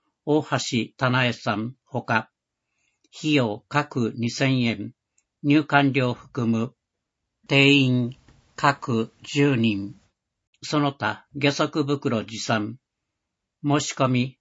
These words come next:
電話で先着順。六月一日木曜日午前十時から。石膏デッサン教室。六月二十二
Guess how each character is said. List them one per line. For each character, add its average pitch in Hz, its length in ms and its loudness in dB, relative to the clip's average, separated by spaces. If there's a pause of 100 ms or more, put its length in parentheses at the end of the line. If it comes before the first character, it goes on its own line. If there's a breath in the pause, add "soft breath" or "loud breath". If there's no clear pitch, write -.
電 151 220 2
話 139 120 2
で 135 140 0
先 135 280 -4
着 127 300 -4
順。 113 360 -4 (420)
六 143 300 -2
月 147 360 -2
一 135 160 -2
日 131 440 -2
木 139 340 -4
曜 131 220 0
日 113 280 -6
午 143 180 -2
前 123 200 0
十 131 260 -2
時 104 160 -8
か 110 140 -4
ら。 98 220 -6 (1900)
石 - 180 -6 (180)
膏 147 300 0
デ 156 80 -2
ッ - 40 -2
サ 151 220 -2
ン 135 80 -2
教 127 200 -2
室。 - 420 -6 (640)
六 143 260 -2
月 151 320 0
二 143 180 2
十 139 240 0
二 123 160 2